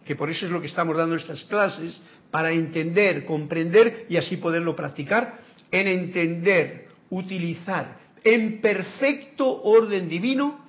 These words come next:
la magna energía de Dios dentro de ti y a tu alrededor. Porque todo lo que hay alrededor, aunque llamemos mundo de ilusión, si nos confunde,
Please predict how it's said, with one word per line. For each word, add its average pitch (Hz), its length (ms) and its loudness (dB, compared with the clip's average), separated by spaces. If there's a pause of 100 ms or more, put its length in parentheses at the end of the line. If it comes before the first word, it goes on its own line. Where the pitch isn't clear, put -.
(220)
la 143 260 -4
magna 180 640 -4
energía 151 600 -2
de 143 140 -4
Dios 254 380 -2 (280)
dentro 180 440 -2
de 143 120 -4
ti 294 400 -4 (360)
y 175 160 -8
a 185 140 -8
tu 175 160 -14
alrededor. 151 560 -16 (500)
Porque 143 340 -2
todo 294 420 -2
lo 175 160 -8
que 180 80 -6
hay 156 140 -2
alrededor, 147 640 -8 (140)
aunque 151 300 -6
llamemos 247 480 -4 (260)
mundo 208 300 0
de 190 80 -4
ilusión, 170 440 -4
si 190 180 -6
nos 175 160 -6
confunde, 190 720 -4